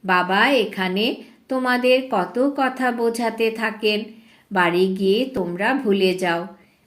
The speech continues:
অনেক সহজ ব্যাপার হলো। আর বাবা, যিনি হলেন সকলের সুখদাতা, শান্তিদাতা, তিনি বাচ্চাদের বসে বোঝান। তোমরা হলে কত অল্প সংখ্যক,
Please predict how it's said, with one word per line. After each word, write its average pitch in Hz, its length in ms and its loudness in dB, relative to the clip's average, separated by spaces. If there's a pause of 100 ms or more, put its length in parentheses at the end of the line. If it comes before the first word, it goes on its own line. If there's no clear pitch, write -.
(120)
অনেক 196 440 -2
সহজ 226 580 -4
ব্যাপার 190 540 0
হলো। 220 600 -2 (440)
আর 185 200 2
বাবা, 202 640 -2 (320)
যিনি 262 360 -2
হলেন 254 420 0
সকলের 233 760 -2
সুখদাতা, 208 920 -4
শান্তিদাতা, 196 1080 -6 (540)
তিনি 285 260 4
বাচ্চাদের 196 760 0
বসে 214 420 -2
বোঝান। 190 600 -4 (580)
তোমরা 180 380 -2
হলে 220 560 2 (260)
কত 185 320 -6
অল্প 226 540 -2
সংখ্যক, 190 760 -4